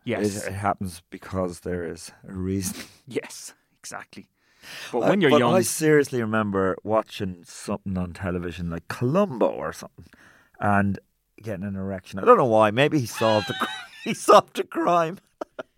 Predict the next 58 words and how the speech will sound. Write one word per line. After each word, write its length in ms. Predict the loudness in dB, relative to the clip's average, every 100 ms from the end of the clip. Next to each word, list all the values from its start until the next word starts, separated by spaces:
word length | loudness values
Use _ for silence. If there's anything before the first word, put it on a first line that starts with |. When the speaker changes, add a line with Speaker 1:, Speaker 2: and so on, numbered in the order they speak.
| _ _ -4
Speaker 1:
Yeah. 360 | 0 2 0 -4
Speaker 2:
And, 340 | 2 4 6 6
uh, 180 | 6 4 _
but 180 | 4 6
I 80 | 6
couldn't 300 | 4 -4 -4
stand, 380 | -4 -2 -2 -2
like, 240 | -2 -2
uh, 160 | -2 -2
I 40 |
was 80 | -2
supposed 200 | -4 -6
to 40 | 0
go 80 | 0
to 80 | 2
bed, 200 | 2 4
like, 160 | 2
my, 140 | 0 -10 -8
my, 180 | -6 -6 _ _ _ _ _ _ _ _ -4
my 140 | -4 -4
mother 260 | -2 0 0
was 120 | 0
like, 160 | -2 -4
"Go 120 | -8
off 120 | -8
to 80 | -6
bed 220 | -6 -2
now, 220 | -4 -4
it's 140 | -8 -14
your, 140 | -20 _ -20 -20 _
that's 160 | -6
Speaker 1:
Yeah. 140 | 0 0
Speaker 2:
over." 160 | 2 0
And 120 | 0
it 100 | -2
was, 220 | -4 -8
I 100 | -16 -20 -20 _ _ -16
had 280 | -12 -10
to 80 | -6
Speaker 1:
Just 180 | 0 2
Speaker 2:
wait. 80 | 6
Speaker 1:
one 160 | 6
more 160 | 6 4
thing. 340 | 2 -8 -10 -4
Speaker 2:
<laughs> 1300 | -2 0 -2 -6 -10 -20 -20 -20 _ _ -8 -6 0
Just 180 | 0
one 220 | 4 4 6
more 180 | 2
thing. 320 | 0 -2 -4 -6 -16 _ _ _
Speaker 1:
Oh, 140 | -4
yeah, 300 | -4 -2 -4
you 160 | -4 -2
couldn't 180 | 2 4
Speaker 2:
And 100 | 4
Speaker 1:
stand 300 | 2 0 0
up. 160 | -2 -4
Speaker 2:
no. 180 | 2 4
Speaker 1:
No, 280 | 4 2